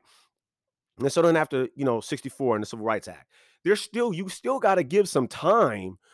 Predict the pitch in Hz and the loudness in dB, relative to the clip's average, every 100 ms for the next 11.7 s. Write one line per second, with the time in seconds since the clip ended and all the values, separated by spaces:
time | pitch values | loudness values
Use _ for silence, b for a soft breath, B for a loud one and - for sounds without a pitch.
0 | b - 147 131 175 147 131 139 - - | b -2 0 2 2 2 2 0 -2 -10
1 | - _ _ 143 208 214 160 151 156 135 | -18 _ _ -8 0 0 0 -6 -4 -6
2 | - 143 170 147 113 104 b b b - | -8 -2 0 0 -2 -6 b b b -2
3 | 160 143 135 123 107 _ _ _ - - | 2 4 4 0 -2 _ _ _ -8 -2
4 | 185 - 127 - 104 80 - 73 - - | 0 0 -2 -2 -4 -4 -8 -12 -12 -16
5 | _ _ _ - 120 147 - 151 151 147 | _ _ _ -10 0 0 0 -2 0 0
6 | 127 196 202 143 107 - 131 - b 139 | -2 0 0 0 -2 -2 -2 -4 b -8
7 | 147 151 202 254 147 127 117 110 - b | -6 0 2 2 2 0 -2 -4 -10 b
8 | b 131 147 165 185 127 127 120 131 127 | b -2 0 0 0 0 -2 -2 -6 -2
9 | 147 131 120 123 - - _ _ _ 143 | -2 0 2 0 -2 -20 _ _ _ -8
10 | 143 156 151 147 143 160 175 - - - | 0 0 0 -2 0 2 2 2 -6 -4
11 | 175 147 131 120 - 127 87 | -2 -2 0 0 0 -2 -2